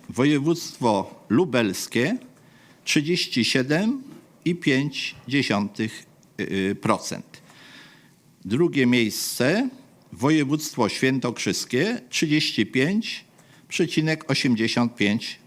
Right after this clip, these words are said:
procent. I trzecie miejsce województwo mazowieckie trzydzieści pięć przecinek trzydzieści dwa procent. Najniższa frekwencja województwo dolnośląskie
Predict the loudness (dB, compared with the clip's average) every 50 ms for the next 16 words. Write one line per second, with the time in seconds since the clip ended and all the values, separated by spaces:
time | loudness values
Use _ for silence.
0 | -12 -4 0 0 0 0 -2 -6 -10 -10 -10 -12 -18 -20 -20 -20 -20 -8 _ 0
1 | 0 0 0 0 0 0 0 0 0 0 2 2 2 2 2 0 -4 -6 -2 0
2 | 0 0 -2 -4 -10 -16 -8 -2 0 2 2 2 2 0 -2 -2 -4 -4 -10 -6
3 | -2 0 0 0 0 -2 -8 -16 -20 -20 -20 -20 -20 -20 -8 -2 0 2 2 2
4 | 0 -2 -2 0 0 0 -2 -2 -6 -4 -2 0 0 0 -2 -6 -6 -4 -4 -2
5 | 0 0 0 -2 -2 -2 -2 -2 0 0 0 0 0 0 -2 -6 -6 -4 -4 -4
6 | -2 0 0 2 2 0 -2 -4 -4 -4 -2 -2 -2 -2 -2 -2 -2 -2 -2 -2
7 | -4 -4 -2 -2 -2 -4 -6 -18 -20 -20 -20 -20 -20 -12 -4 0 0 0 0 -2
8 | -6 -10 -10 -12 -14 -20 -20 -20 -20 -20 _ _ _ -20 _ -20 -20 -20 -20 -20
9 | -20 -20 -20 _ _ _ -20 _ _ -20 -20 -20 -6 0 2 2 4 4 4 4
10 | 4 4 4 2 2 2 2 2 0 0 -2 -4 -4 -2 0 2 2 2 2 0
11 | -2 -2 0 2 2 2 2 0 -2 -4 -6 -12 -20 -20 -20 -20 -20 _ -20 -20
12 | _ _ _ _ _ _ _ _ -6 0 2 2 4 4 2 0 -2 -2 -4 -6
13 | -4 0 0 2 2 2 2 2 2 2 2 2 2 0 0 0 2 2 2 0
14 | -2 -4 -4 -2 0 0 0 0 -2